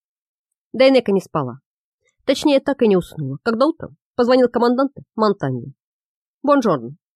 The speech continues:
синьорина Дайнека. Ваши планы не изменились? Вы по-прежнему?» «Да», сказала она.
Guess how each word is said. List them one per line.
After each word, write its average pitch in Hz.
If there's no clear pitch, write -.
синьорина 247
Дайнека. 147
Ваши 277
планы 277
не 277
изменились? 302
Вы 247
по-прежнему?» 262
«Да», 202
сказала 175
она. 156